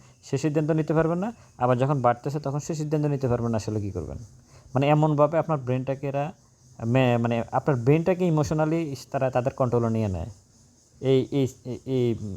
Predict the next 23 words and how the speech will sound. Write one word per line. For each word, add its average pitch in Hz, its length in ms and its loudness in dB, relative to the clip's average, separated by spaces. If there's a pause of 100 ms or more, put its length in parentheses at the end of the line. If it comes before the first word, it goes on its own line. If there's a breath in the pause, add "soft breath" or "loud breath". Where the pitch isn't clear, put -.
(180)
মার্কেট 123 420 -2
কারসাজিকারকরা। 104 720 -2 (520 soft breath)
তো 104 60 -2
আপনারা 147 340 4 (100)
ওদের 147 240 0 (400)
ইমোশনালি 160 720 0
আপনার 139 200 -2
ব্রেন 127 280 2
যাতে 147 260 -2 (240)
তাদের 131 220 2
কন্ট্রোলে 135 380 0
না 131 160 0
যায়, 127 140 0
সেজন্য 131 380 -2
আমি 135 180 0
বলি 131 220 0
যে 151 160 -4 (460 soft breath)
আপনারা 131 180 2 (100)
ভালো 113 120 4 (100)
স্টকের 151 300 -6
সাথে 147 200 -4
থাকেন, 170 160 -4 (420 soft breath)
সারাদিন 143 320 4